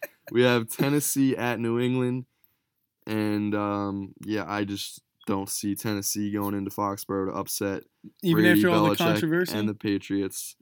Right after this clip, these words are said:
Speaker 1: Can you even say Brady Be-, and Belichick in the same, like,
Speaker 2: <laughs> Yes.
Speaker 1: same conjoinment?
Speaker 2: I mean, maybe, maybe the next week, but not to Tennessee.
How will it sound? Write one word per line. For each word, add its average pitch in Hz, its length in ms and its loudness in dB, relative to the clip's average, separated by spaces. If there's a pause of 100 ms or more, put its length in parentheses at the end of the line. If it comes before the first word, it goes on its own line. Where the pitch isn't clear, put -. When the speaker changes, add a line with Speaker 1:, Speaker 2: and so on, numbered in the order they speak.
(120)
Speaker 1:
Can 170 120 4
you 185 100 2
even 196 160 0
say 185 260 2
Brady 170 640 2 (300)
Be-, 165 100 -4 (120)
and 165 200 0
Belichick 165 480 0
in 165 80 -2
the 156 100 0
same, 160 320 -2
like, 131 220 -4 (260)
Speaker 2:
<laughs> - 240 -20
Yes. 135 200 4
Speaker 1:
same 180 240 4
conjoinment? 180 680 2 (160)
Speaker 2:
I 123 260 2
mean, 113 600 2
maybe, 151 600 8
maybe 127 320 4
the 151 100 6
next 151 320 4
week, 156 140 6
but 117 120 0
not 127 200 -2
to 120 80 -8
Tennessee. 110 680 0